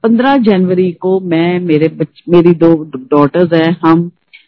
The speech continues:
और मेरे हस्बैंड की बुआ, उनकी फैमिली वगैरह, हम काफी जने गुरुजी के यहाँ पहुंचे, मत्था टेका और पीछे जाके बिल्कुल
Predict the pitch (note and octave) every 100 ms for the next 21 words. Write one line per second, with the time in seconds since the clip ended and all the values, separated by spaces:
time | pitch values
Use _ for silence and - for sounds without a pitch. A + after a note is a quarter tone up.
0 | _ - G#3 G3 G3 A3 F3 F#3 G3 G#3+
1 | F#3+ E3+ F#3 F#3 F#3 F#3 F3+ F#3+ - E3
2 | F3 F#3+ F3 E3+ G#3 A#3 F#3+ F3 - A#3
3 | G#3 E3 F3+ F3 E3+ E3 E3+ F3 D#3+ D#3
4 | C#3+ A#2 - G#2+ - _ _ _ _ _
5 | - E3+ - G3 F#3 F3 - E3+ E3+ _
6 | _ - F#3 A3 G3+ B3 G#3+ F#3 D#3+ G3+
7 | G#3+ G#3+ F#3 A#3 - C4